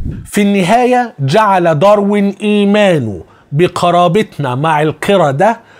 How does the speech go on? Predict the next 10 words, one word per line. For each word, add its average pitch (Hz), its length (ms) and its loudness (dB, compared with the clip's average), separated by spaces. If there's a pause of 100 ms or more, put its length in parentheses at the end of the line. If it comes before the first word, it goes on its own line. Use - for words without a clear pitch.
(140)
صريحا 240 840 0
في - 260 -2
أصل 190 300 -2
الإنسان 165 720 0 (280)
في 151 180 -4
عام 160 300 0
ألف 180 260 -2
تمنمية 143 460 -2
واحد 175 260 -2
وسبعين". 95 420 -8